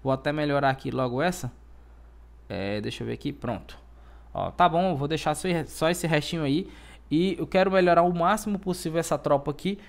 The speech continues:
porque eu quero ter como objetivo exatamente como está aqui as azuis. Eu quero ter tropas no dezessete e duas tropas pelo menos no nível onze. Tudo bem que era melhor upar as outras tropas e tudo, mas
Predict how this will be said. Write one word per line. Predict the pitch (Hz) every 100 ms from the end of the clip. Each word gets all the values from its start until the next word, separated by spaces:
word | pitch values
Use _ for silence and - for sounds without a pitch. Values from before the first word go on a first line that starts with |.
| -
porque | 208 208
eu | 208
quero | 196 196 190
ter | 185 - 190 196 -
como | 180 185
objetivo | 165 160 156 185 180
exatamente | 156 170 180 175 175
como | - 180
está | 180 -
aqui | 175 -
as | 175 175
azuis. | 196 160 156 156
Eu | 151
quero | - 151
ter | 151 151 135
tropas | 147 160 202 196
no | 165
dezessete | 151 147 170 160 165 202 - -
e | - 196
duas | 170 196 208
tropas | - 175 180 -
pelo | - 214 202
menos | 180 190 180
no |
nível | 190 190 196 180
onze. | 127 104 - -
Tudo | - 240
bem | 196 202 233
que | - 196
era | 175
melhor | 165 156 139 175
upar | 185 147 139 131 135
as | 120
outras | 131 139
tropas | - 135 160 156 135
e | 139
tudo, | 143 165 180
mas | 180 180 -